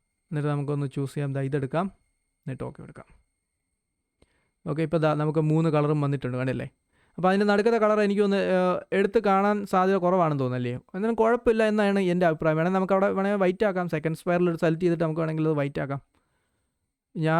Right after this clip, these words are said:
ഒരു പോരായ്മ വേണ്ട, ആ വൈറ്റ് കുറച്ച് കൂട്ടി വെക്കേണ്ടി വരും. ഓക്കെ, ഓക്കെ, ഇത്രയേ ഉള്ളൂ കാര്യം. ഇനി ഒന്ന് മാറി ഒന്ന് ക്ലിക്ക് ചെയ്യുക, എന്നിട്ട് ആ സ്പൈറൽ അപ്പോൾ കാണത്തില്ല. എന്നിട്ട് പ്ലേ നോക്കാം എങ്ങനെയുണ്ടെന്നുള്ളത്.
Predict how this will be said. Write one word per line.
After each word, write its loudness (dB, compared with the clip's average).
ഒരു 0
പോരായ്മ 2
വേണ്ട, -2
ആ -6
വൈറ്റ് 0
കുറച്ച് -6
കൂട്ടി -6
വെക്കേണ്ടി -6
വരും. -10
ഓക്കെ, -14
ഓക്കെ, 0
ഇത്രയേ 0
ഉള്ളൂ 0
കാര്യം. -8
ഇനി 0
ഒന്ന് 2
മാറി 2
ഒന്ന് -2
ക്ലിക്ക് -4
ചെയ്യുക, -2
എന്നിട്ട് -4
ആ -6
സ്പൈറൽ -2
അപ്പോൾ -6
കാണത്തില്ല. -4
എന്നിട്ട് -6
പ്ലേ 0
നോക്കാം -4
എങ്ങനെയുണ്ടെന്നുള്ളത്. -4